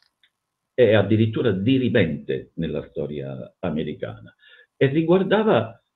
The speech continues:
un'adozione libraria in una scuola. Chiaro? Sì, cosa che da noi <laughs> sarebbe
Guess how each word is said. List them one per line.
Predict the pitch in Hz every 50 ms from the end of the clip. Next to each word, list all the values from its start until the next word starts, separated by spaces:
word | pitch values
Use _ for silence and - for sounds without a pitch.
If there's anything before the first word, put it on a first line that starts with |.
| _ _ -
un'adozione | 139 151 151 147 151 147 131 127 143 139 - - - - - 180 202 196 196 180 160
libraria | 135 135 139 127 143 131 92 76 71 69 67 67 69 76 - - -
in | - 101 98 98
una | 95 82 82 -
scuola. | - - - - - - - - _ _ _ _ _ _ _ _ _ _ _ _ _ _ _ _ _ _ _ _ _
Chiaro? | - 120 101 80 73 85 - - _ _ _ _ _ _ _ _ _ _ _ _
Sì, | - - - - 104 147 - - 104 107 -
cosa | 196 190 - - 117 90
che | - 101 104 98
da | 92 117 160
noi | 135 104 101 104 85 - -
<laughs> | - -
sarebbe | 113 107 110 87 87 95 87 90 - 147 -